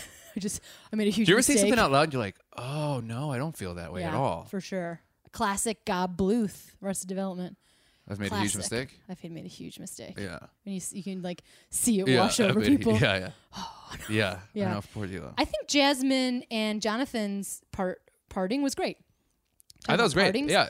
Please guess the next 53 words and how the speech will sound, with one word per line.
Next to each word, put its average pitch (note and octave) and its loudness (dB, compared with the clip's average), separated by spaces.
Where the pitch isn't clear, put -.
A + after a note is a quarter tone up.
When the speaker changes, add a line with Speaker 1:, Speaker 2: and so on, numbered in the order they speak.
Speaker 2:
I D4 6
Speaker 1:
They're C#4+ 6
Speaker 2:
did B3+ 4
Speaker 1:
like, G4+ 6
"Hey, D#4+ 8
Speaker 2:
like - 6
Speaker 1:
are C#4 6
Speaker 2:
that C4+ 8
Speaker 1:
you D4 6
my D4+ 6
Speaker 2:
some G#3+ 8
of - -
Speaker 1:
friend? - 6
Speaker 2:
them D#3 4
Speaker 1:
Are - -2
you D#3 6
Speaker 2:
very D#4+ 8
Speaker 1:
my D#4+ 4
friend?" - 2
Speaker 2:
mature. B2+ 0
Speaker 1:
Yeah. F#5 4
Speaker 2:
Yeah. - -4
Speaker 1:
They're C#4 2
like, D#4+ 0
"Okay, B4+ 4
cool. A4+ 4
Let's, C4+ 2
Speaker 2:
We're F3 0
cool A#3 4
Speaker 1:
we're F#3+ 2
Speaker 2:
friends, D3+ 2
right? - 6
Speaker 1:
friends. - 2
See - -4
ya." B3 4
Speaker 2:
Cool. G2+ 0
Speaker 1:
Yeah. G#3+ -4
Well, F4 2
that G4 4
was F#4 -2
great. G#4+ -4
Speaker 2:
Yeah. D#3 -4
Speaker 1:
The F4 2
end. C4+ -2
Speaker 2:
Yeah. A2+ -2
Speaker 1:
Um, B3+ 0
Dom C#4+ 6
and, D4 4
and, A#3+ 0
uh, G#3+ 2
Diggy. B3 2
So B3 0
Diggy C4 2